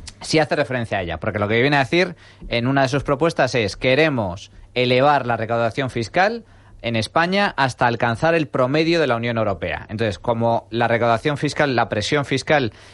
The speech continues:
en España es el equivalente al treinta y cuatro, treinta y cinco por ciento del pib, en la media de la Unión Europea es cuarenta, cuarenta y uno. Por lo tanto, son seis puntos de pib, aproximadamente sesenta y ocho mil millones de euros. Lo cual no deja de ser una aspiración, no,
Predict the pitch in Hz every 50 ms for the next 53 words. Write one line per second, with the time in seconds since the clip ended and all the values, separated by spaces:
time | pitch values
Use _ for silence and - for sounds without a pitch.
0 | - _ - 123 123 120 113 - - 151 143 131 117 104 98 92 98 107 - 120
1 | 123 120 107 123 117 120 131 135 131 107 - 110 101 101 98 87 - 107 104 101
2 | 95 - 101 101 - - 127 131 135 131 - 123 120 113 117 117 107 117 110 139
3 | 127 120 120 113 120 110 143 139 123 107 104 104 101 - 127 135 143 160 185 190
4 | - - - - - - - 110 110 107 107 107 104 110 - - 110 110 113 135
5 | 135 131 127 120 120 120 123 127 123 123 117 120 117 - 139 135 139 139 - -
6 | - 120 110 110 117 127 131 131 120 139 131 120 113 110 107 98 85 95 92 95
7 | 92 90 85 82 101 - - 104 98 92 117 113 117 117 107 - 123 - - 117
8 | 110 - - 131 120 104 - 104 95 98 95 - - 110 110 117 127 143 156 156
9 | - - - - - - - - 101 95 113 113 113 113 117 117 107 127 - 117
10 | 101 95 110 101 104 101 98 - - 104 104 107 104 101 98 95 92 90 85 85
11 | 85 82 85 - - - - - - - - - 104 104 - 147 160 175 180 -
12 | - _ _ - 120 120 127 120 - 135 127 123 - - 135 120 120 131 127 123
13 | 110 - - 110 101 98 98 - 151 160 160 175 208 120 104 - 98 104